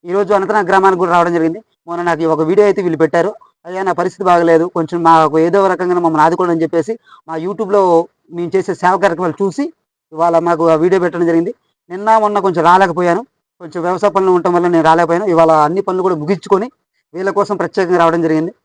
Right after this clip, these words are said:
ఈరోజు ఎన్టీఆర్ జీవీఆర్ సేవా సమితి నుంచి మా వంతు సహాయంగా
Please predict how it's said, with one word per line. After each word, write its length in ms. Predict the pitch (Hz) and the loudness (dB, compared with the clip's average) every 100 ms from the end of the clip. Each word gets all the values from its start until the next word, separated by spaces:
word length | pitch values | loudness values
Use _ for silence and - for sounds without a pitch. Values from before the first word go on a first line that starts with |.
| _ _ _ _ | _ _ _ _
ఈరోజు 360 | 180 208 190 190 _ _ _ _ _ _ | -4 -2 0 -4 _ _ _ _ _ _
ఎన్టీఆర్ 340 | 175 180 220 202 | -20 -4 0 0
జీవీఆర్ 320 | 165 185 196 | 0 0 0
సేవా 220 | - 180 | 2 0
సమితి 260 | 180 180 175 | 0 -2 0
నుంచి 300 | 160 165 160 | -2 -4 -4
మా 160 | 156 185 | 2 4
వంతు 180 | 214 214 | 2 0
సహాయంగా 500 | 196 180 180 156 | 0 2 2 0